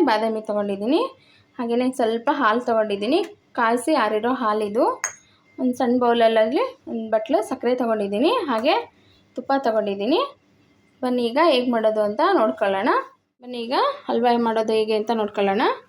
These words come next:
ಮೊದಲಿಗೆ ಒಂದು ಬಾಣಲೆ ಇಟ್ಕೊಂಡಿದ್ದೀನಿ, ಇದಕ್ಕೆ ಒಂದು ಸ್ವಲ್ಪ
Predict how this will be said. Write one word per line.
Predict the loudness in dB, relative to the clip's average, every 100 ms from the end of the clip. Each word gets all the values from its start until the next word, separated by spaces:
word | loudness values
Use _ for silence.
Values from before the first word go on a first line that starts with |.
| _ _ -20 _ _ -6
ಮೊದಲಿಗೆ | -4 0 0 2 2
ಒಂದು | 2 0
ಬಾಣಲೆ | 0 -2 -2
ಇಟ್ಕೊಂಡಿದ್ದೀನಿ, | -2 -2 0 0 0 -2 -8 _ -20 _ _ _ _ _ -14
ಇದಕ್ಕೆ | -12 -4 -2
ಒಂದು | -2 -2
ಸ್ವಲ್ಪ | -4